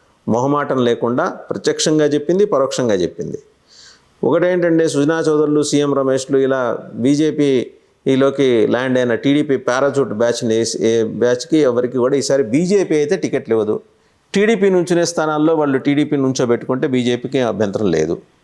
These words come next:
ఒకటి. రెండోది బీజేపీ ఎమ్మెల్యే క్యాండిడేట్స్ విషయంలో, జనసేన ఎమ్మెల్యే క్యాండిడేట్స్ విషయంలో టీడీపీ స్క్రూయింగ్, ఆ, వ్యవహారాలని బీజేపీ అనుమతించదు. మూడు, క్యాబినెట్లో తీసుకునే సమిష్టి నిర్ణయాల్లో బీజేపీ జనసేన సే ఎక్కువ ఉంటుంది.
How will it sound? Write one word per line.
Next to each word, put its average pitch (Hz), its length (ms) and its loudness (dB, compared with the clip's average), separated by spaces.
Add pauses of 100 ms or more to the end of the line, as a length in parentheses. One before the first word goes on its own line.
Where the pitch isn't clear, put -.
(320)
ఒకటి. 92 380 -2 (880)
రెండోది 156 880 0 (480)
బీజేపీ 185 540 2
ఎమ్మెల్యే 170 540 2
క్యాండిడేట్స్ 143 680 -2 (220)
విషయంలో, 135 600 0
జనసేన 139 400 0
ఎమ్మెల్యే 131 340 0
క్యాండిడేట్స్ 113 440 -2
విషయంలో 131 580 0 (380)
టీడీపీ 175 340 2
స్క్రూయింగ్, 175 540 2
ఆ, 135 480 2
వ్యవహారాలని 131 600 -2
బీజేపీ 127 440 0
అనుమతించదు. 107 840 0 (480)
మూడు, 175 200 2
క్యాబినెట్లో 170 640 0
తీసుకునే 156 440 0
సమిష్టి 143 420 -2
నిర్ణయాల్లో 127 560 0
బీజేపీ 135 800 -2
జనసేన 117 420 0
సే 117 180 -2
ఎక్కువ 110 400 0
ఉంటుంది. 98 560 -4